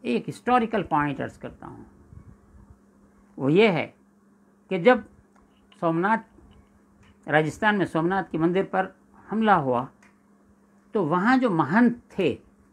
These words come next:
उन्होंने महमूद गजनवी के पास पेशकश की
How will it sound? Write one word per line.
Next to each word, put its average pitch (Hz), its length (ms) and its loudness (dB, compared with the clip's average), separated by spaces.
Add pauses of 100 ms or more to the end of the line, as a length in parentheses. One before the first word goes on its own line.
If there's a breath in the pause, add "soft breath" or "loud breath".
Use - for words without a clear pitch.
(1120)
उन्होंने 247 760 6 (120)
महमूद 208 400 0
गजनवी 170 500 -2
के 180 140 -8
पास 175 400 -4
पेशकश 226 500 0
की - 220 -8